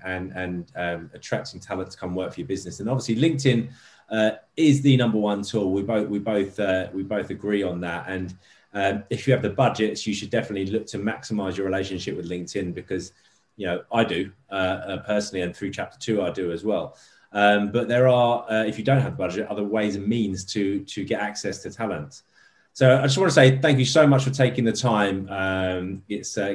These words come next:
getting late and, uh, I know you're a busy guy. So I just wanna say thank you so much for taking the time out of your day to, to share your thoughts and your experiences. And, um,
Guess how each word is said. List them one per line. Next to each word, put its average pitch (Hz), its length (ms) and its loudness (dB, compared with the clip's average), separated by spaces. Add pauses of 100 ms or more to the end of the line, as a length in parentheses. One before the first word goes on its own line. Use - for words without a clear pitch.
getting 117 180 2
late 107 320 2
and, 98 300 -4
uh, 98 360 2
I 101 60 -6
know 101 160 -2
you're 98 220 0
a 90 40 -4
busy 95 280 -6
guy. 98 220 0
So 101 320 -2
I - 20 0
just 104 120 -6
wanna 113 120 -2
say 107 120 0
thank 131 220 2
you - 60 -2
so - 180 0
much 117 180 -4
for - 60 -20
taking 107 240 -2
the 101 60 -4
time 101 400 -4
out 104 120 -4
of 104 60 0
your 101 80 -2
day 104 240 0
to, 95 280 -2
to - 120 -10
share 113 200 0
your 104 160 2
thoughts 107 240 2
and 101 80 -6
your 95 80 -4
experiences. 101 840 0 (420)
And, 110 440 2
um, 110 420 6